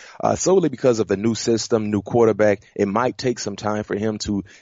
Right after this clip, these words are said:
establish that superstar rhythm and chemistry that we've seen throughout his professional career. Granted, I believe it will happen, but just how soon will it happen?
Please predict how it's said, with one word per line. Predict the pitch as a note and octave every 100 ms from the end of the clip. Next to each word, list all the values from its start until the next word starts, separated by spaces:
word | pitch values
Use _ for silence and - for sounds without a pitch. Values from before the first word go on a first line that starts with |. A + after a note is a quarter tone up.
| -
establish | F#2 - G#2+ F#2 -
that | G#2 F#2+
superstar | - - G3 D#3+ A#2 - A#2 G2
rhythm | G#2 A2+ G#2+ G2
and | F2+
chemistry | A2+ A2 A2+
that | G2+ F#2
we've | G#2+ G#2
seen | A2+ G#2
throughout | F#2+ G2+ F#2+
his | -
professional | G2 - A2 - A2
career. | - G#2+ G#2+ - - -
Granted, | A#2+ A2+ -
I | A2
believe | G#2+ A#2+ B2 A2 - - -
it | A2
will | G2 B2 A2+
happen, | G#2 B2+ A#2 G#2 G2
but | G#2 F#2
just | B2 A2+ - - _
how | - B2+ B2+ A2+ G2+ F#2 _ _ _ _ -
soon | - D3 B2+ G#2+
will | G#2 G#2
it | F#2+
happen? | G#2 B2 B2 A#2+